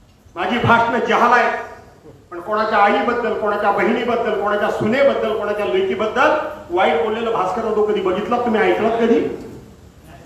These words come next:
ऐकलात? भाषणं जहाल आहे, पण लिहायचं काय की चिपळूणची राणा संस्कृती गुहागरमध्ये आली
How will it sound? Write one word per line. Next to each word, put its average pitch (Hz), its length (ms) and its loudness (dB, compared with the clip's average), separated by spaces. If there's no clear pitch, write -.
ऐकलात? 214 600 0
भाषणं 208 440 0
जहाल - 180 0
आहे, - 100 -4
पण 208 140 -6
लिहायचं 220 400 4
काय 381 460 2
की 277 140 -12
चिपळूणची 330 480 -4
राणा 320 460 4
संस्कृती 311 320 -6
गुहागरमध्ये 302 560 2
आली 285 460 -2